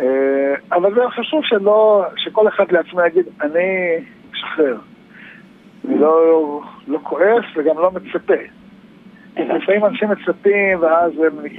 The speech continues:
Speaker 1: נלכדים באיזושהי מלכודת פנימית שהם יוצרים לעצמם. אבל בגדול אין שום איסור, זה רק כדי שלא יהיה איזשהו חוטים שקושרים ביניהם, לכן כדאי להחזיר את המתנות.
Speaker 2: הבנתי, בסדר גמור.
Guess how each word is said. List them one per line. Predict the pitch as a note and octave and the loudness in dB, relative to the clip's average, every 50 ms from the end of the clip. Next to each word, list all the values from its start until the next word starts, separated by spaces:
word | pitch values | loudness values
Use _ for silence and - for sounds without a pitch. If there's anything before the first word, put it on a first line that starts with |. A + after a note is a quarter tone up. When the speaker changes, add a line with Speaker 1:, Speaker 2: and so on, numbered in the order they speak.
| - - D3+ | -10 -4 -2
Speaker 1:
נלכדים | D3+ D3 - - - - - - F3+ - | -2 -2 -2 -4 -6 -2 0 0 2 2
באיזושהי | D#3 D#3 C#3+ C3+ - - C#3+ | 0 0 0 -2 -6 -4 -4
מלכודת | C#3+ C#3+ - - E3 D#3+ D#3+ - - - | -6 -4 -2 0 2 2 2 0 -2 -12
פנימית | - D3+ D3+ E3 D#3+ - | -12 -8 -8 -8 -8 -6
שהם | - D3+ C#3+ C#3 | -8 -8 -8 -8
יוצרים | C3+ - - - C#3+ D3 C#3+ | -10 -10 -8 -8 -6 -2 -2
לעצמם. | C3+ C3 - - C3+ B2 A#2+ A#2 _ - _ - - - - - - - - - - - - - - - - - - - - - | -2 -2 -2 -6 -10 -10 -10 -10 _ -20 _ -20 -20 -20 -20 -20 -20 -20 -20 -20 -20 -20 -20 -20 -20 -20 -20 -20 -20 -16 -6 -2
אבל | D3 C#3+ - - F3+ F#3+ G3+ | -2 0 0 2 2 2 2
בגדול | G3 G#3+ G3+ A3+ G#3 B3 B3+ C4 B3+ C4 - F#3+ | 2 0 0 2 2 2 4 4 2 0 0 0
אין | A3 A#3+ B3 B3 | 0 0 0 -2
שום | G#3 - - - B3 A#3+ G3 | -4 -2 0 0 -2 -2 -2
איסור, | E3+ - - - - F#3 D#3+ D3 C3 | -6 -10 -8 -2 0 2 2 2 2
זה | C3 D3+ E3+ | 2 2 2
רק | F#3 F3+ - | 2 0 0
כדי | F3+ E3+ E3+ E3+ | 0 2 2 0
שלא | - - E3 D3+ D3+ E3+ F3 F3 E3 | 0 -2 -4 -2 0 0 2 2 4
יהיה | D#3+ E3 E3+ E3 E3+ E3 D#3+ D#3+ D#3 D3+ D3 - - - - - - - - | 4 4 4 4 4 4 4 2 0 -2 -4 -8 -18 -20 -20 -20 -14 -6 -4
איזשהו | D3+ D3+ - - D#4 - | -2 -2 -2 -2 -4 -6
חוטים | - - - - G3 F#3+ | -8 -8 -2 -2 0 0
שקושרים | - - - - D3+ - - - G3 G3+ F3+ | 0 -2 -2 -2 0 0 0 2 2 0 0
ביניהם, | E3 D#3 C#3 C3 B2+ B2 A#2+ A#2 | 0 -2 0 -2 -4 -4 -6 -6
לכן | B2 - F3+ | -6 -4 -2
כדאי | F3 F3+ E3+ E3 D#3+ | 0 2 2 4 4
להחזיר | D#3+ D#3 - D3 D3 F3+ F3 | 2 0 -2 0 0 2 2
את | E3+ - | 0 -2
המתנות. | - C#3 C3+ - C3 A#2+ A2+ - - - - - - - - - - - - - - - - - | -2 -6 -6 -6 -8 -12 -12 -14 -16 -20 -20 -20 -20 -20 -20 -20 -20 -20 -20 -20 -20 -12 -4 -2
Speaker 2:
הבנתי, | - F3 D#3+ - - - - - - - | 2 2 2 2 0 -6 -16 -18 -18 -16
בסדר | - - - A3 A#3+ A#3 A3+ | -6 0 2 2 4 4 4
גמור. | A3+ A3 G3+ F#3 - | 4 4 4 2 0